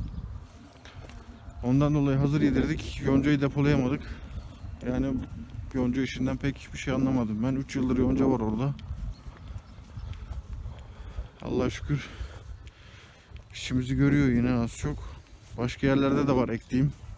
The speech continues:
araziler. Toplam yirmi yirmi beş dönüm kadar oluyor hepsi. Ee, arpa ekiyorum. Arpa danesini yedirmek için hayvanlara.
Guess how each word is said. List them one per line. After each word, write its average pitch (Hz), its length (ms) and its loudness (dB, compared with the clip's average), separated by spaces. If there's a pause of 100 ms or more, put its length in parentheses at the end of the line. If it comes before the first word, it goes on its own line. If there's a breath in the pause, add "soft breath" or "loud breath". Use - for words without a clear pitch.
(340)
araziler. 117 580 0 (1120 loud breath)
Toplam 131 460 4
yirmi 127 340 4
yirmi 127 320 4
beş 131 180 0
dönüm 123 220 2
kadar 120 280 0
oluyor 113 480 0
hepsi. 139 380 -2 (480 loud breath)
Ee, 113 420 0 (960 loud breath)
arpa 117 340 0
ekiyorum. 127 460 0 (1500 loud breath)
Arpa 113 320 2
danesini 123 640 4 (400)
yedirmek 117 460 2
için 117 180 0
hayvanlara. 113 680 2